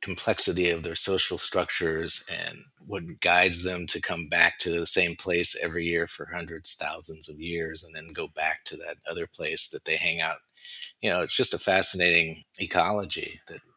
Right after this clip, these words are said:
those birds have. The, the various adaptations, you know, I used to work with ostriches and emus and these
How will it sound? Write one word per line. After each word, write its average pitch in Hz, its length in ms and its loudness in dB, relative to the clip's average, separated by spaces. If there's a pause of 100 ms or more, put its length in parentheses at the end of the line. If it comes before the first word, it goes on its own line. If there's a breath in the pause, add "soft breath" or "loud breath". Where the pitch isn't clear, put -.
(120)
those - 180 -10
birds 87 360 -4
have. 85 360 -4 (800 soft breath)
The, 98 180 4
the 92 200 0
various 101 420 8
adaptations, 104 760 6
you 101 80 6
know, 98 80 6
I 98 40 8
used 98 220 8
to 101 80 8
work 95 220 6
with 90 220 2 (360)
ostriches 85 840 2
and 95 540 -2
emus 80 440 -6
and 82 300 -4
these 202 260 8